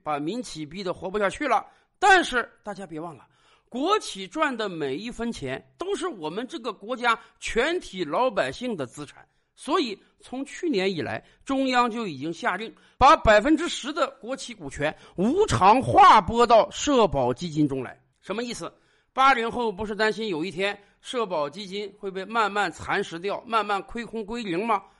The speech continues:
不要担心，我们有着超过一百五十万亿的国企资产，这个钱儿就是老百姓的钱儿。当社保基金出现了亏空，国企的钱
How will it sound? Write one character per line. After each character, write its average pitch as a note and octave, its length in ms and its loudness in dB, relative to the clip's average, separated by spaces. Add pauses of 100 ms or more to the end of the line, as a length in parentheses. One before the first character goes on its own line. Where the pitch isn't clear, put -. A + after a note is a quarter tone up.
(140)
不 B3 80 -4
要 E4 120 8
担 A#3 160 4
心， G#3+ 220 -6 (220)
我 G3 120 -4
们 D#4+ 120 0
有 B3+ 100 -2
着 A3+ 100 -4
超 C4+ 300 -4
过 C4 180 -4
一 F4 160 -8
百 C4+ 240 4
五 F#3+ 300 -2
十 C4+ 220 -6
万 D#4 360 2
亿 A3+ 80 -10
的 F3+ 140 0
国 F3 240 -4
企 - 160 -10
资 C#3+ 160 -18
产， - 220 -20 (340)
这 B4 160 2
个 D#4 140 6
钱 - 200 -2
儿 - 320 2
就 A#4+ 260 0
是 G3+ 200 -4
老 E3+ 240 0
百 C3 200 -4
姓 C#3+ 200 -10
的 A2+ 80 -10
钱 G2 200 -18
儿。 F2 100 -20 (320)
当 D#4+ 200 6
社 G#4+ 300 2
保 G3+ 240 6
基 D4+ 200 -2
金 C4 200 0
出 B3+ 180 -2
现 A#3 180 0
了 E3+ 100 2
亏 G#3 180 -2
空， F#3 260 -4 (260)
国 D4+ 320 4
企 - 180 -4
的 F#3+ 100 -8
钱 E3 300 -10